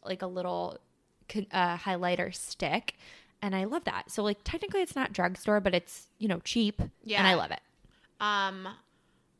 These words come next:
Speaker 2: I'm gonna be honest. I can't remember the last time I used, like, a drugstore highlighter, but I think that's because, like,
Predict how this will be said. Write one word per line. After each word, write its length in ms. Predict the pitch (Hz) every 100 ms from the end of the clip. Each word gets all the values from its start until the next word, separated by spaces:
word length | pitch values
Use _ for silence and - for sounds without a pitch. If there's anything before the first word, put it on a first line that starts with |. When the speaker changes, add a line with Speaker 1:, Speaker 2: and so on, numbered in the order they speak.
| -
Speaker 2:
I'm 160 | 202 240
gonna 140 | 403 480
be 80 | 220
honest. 300 | 190 202 -
I 120 | 180
can't 240 | 190 285 320
remember 320 | 381 294 302
the 80 | 254
last 340 | 143 180 -
time 180 | 247 233
I 100 | 190
used, 420 | 180 190 208 -
like, 260 | 190 175 -
a 200 | - 202 185
drugstore 720 | - 190 151 - - 220 208 202 -
highlighter, 480 | - 127 180 208 220
but 140 | 220 -
I 120 | 202
think 180 | 240 233
that's 160 | 240
because, 440 | - 320 254 208 208
like, 200 | 196